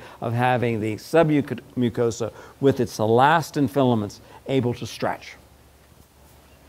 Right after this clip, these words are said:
But one of the major things we're going to find in the stomach is that it's a churn.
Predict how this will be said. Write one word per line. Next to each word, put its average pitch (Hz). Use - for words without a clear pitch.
But 175
one 247
of 277
the 233
major 214
things 185
we're 160
going 147
to 143
find 262
in 160
the 104
stomach -
is 170
that 170
it's 165
a 170
churn. -